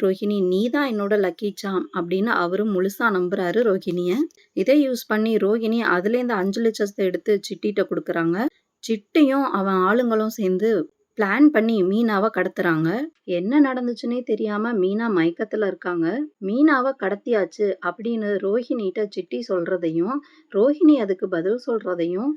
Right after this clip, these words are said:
முத்து கேட்டுட்டு இருக்காரு. ரோஹிணி எதுக்கு மீனாவை கடத்தணும், இதுக்கு பின்னாடி என்ன பிரச்சனை இருக்கு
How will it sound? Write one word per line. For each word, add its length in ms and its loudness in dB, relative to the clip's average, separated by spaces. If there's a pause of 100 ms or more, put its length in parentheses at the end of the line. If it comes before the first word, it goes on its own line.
(280)
முத்து 440 -4
கேட்டுட்டு 360 0
இருக்காரு. 600 -4 (220)
ரோஹிணி 500 6
எதுக்கு 460 -4
மீனாவை 420 -2 (100)
கடத்தணும், 600 -6
இதுக்கு 320 -4
பின்னாடி 340 -2
என்ன 240 -2
பிரச்சனை 480 -4
இருக்கு 360 -6